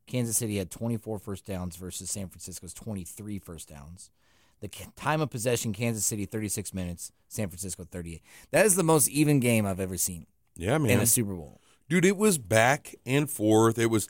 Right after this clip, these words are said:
Speaker 2: I mean, not back and forth necessarily lead changing, but there was never a time in that game where I'm like, "Oh,
Speaker 1: Who's
Speaker 2: th-,
Speaker 1: gonna pull
Speaker 2: this
Speaker 1: away? Yeah.
Speaker 2: team, that team's just walking away with it." It was like,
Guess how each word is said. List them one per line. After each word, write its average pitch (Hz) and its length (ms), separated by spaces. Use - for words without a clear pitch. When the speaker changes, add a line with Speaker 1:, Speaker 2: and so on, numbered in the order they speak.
Speaker 2:
I - 80
mean, 233 160
not 226 160
back 190 220
and 180 120
forth 120 240
necessarily 123 680
lead 165 360
changing, 87 540
but 143 220
there 147 200
was 151 260
never 214 360
a 170 60
time 170 320
in 147 60
that 123 180
game 135 280
where 110 120
I'm 110 140
like, 104 260
"Oh, 131 340
Speaker 1:
Who's 135 160
Speaker 2:
th-, 120 40
Speaker 1:
gonna 101 120
pull 127 280
Speaker 2:
this 165 200
Speaker 1:
away? 98 60
Yeah. 117 60
Speaker 2:
team, 156 200
that 135 240
team's 123 260
just 110 220
walking 110 560
away 98 300
with 101 160
it." 62 140
It 180 140
was 180 200
like, 117 360